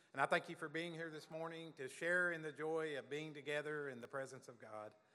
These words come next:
Uh, if you're joining us by, uh, one of our, uh, remote options, then, uh, welcome as well.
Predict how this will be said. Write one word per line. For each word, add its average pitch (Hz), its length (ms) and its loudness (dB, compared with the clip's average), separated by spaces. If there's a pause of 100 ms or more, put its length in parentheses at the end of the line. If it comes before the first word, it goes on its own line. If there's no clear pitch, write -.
(440)
Uh, 120 220 6
if - 60 -8
you're 143 100 0
joining 180 400 6
us 170 240 4
by, 156 220 4 (200)
uh, 127 420 2 (120)
one 160 140 0
of 165 120 2
our, 139 380 4 (640)
uh, 127 200 2
remote 165 440 6 (260)
options, 220 600 2 (420)
then, 139 380 2
uh, 131 260 4
welcome 190 440 6
as 151 180 0
well. 196 500 6